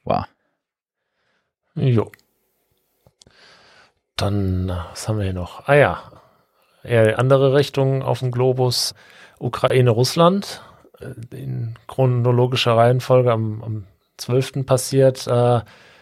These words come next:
Speaker 2: oder nee, in, in, in die News gelandet. Hacker legen größten Mobilfunkanbieter der Ukraine lahm. Das ist, äh, sehr unangenehm. Also, wie heißen sie? Das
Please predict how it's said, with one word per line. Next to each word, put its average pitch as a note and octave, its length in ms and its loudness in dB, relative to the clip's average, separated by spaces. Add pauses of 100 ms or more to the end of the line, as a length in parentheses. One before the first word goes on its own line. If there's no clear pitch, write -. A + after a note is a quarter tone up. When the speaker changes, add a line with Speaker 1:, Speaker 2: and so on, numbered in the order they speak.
(120)
Speaker 2:
oder A#2 160 2
nee, A#2 100 2
in, G#2 280 -4
in, - 20 -4
in G#2+ 300 -4
die G#2 100 -8
News A#2 220 -4
gelandet. A#2 460 -2 (560)
Hacker D3 300 4
legen C3+ 280 4
größten C3+ 440 4
Mobilfunkanbieter B2+ 960 0
der A#2 160 2
Ukraine B2 420 0
lahm. E3 380 2 (240)
Das - 180 -16
ist, - 400 -12
äh, C2+ 360 0 (1200)
sehr B2+ 220 -2
unangenehm. C3+ 480 2
Also, A2 280 0 (140)
wie A#2 60 -4
heißen A#2+ 240 -4
sie? B2+ 160 -2
Das - 400 -6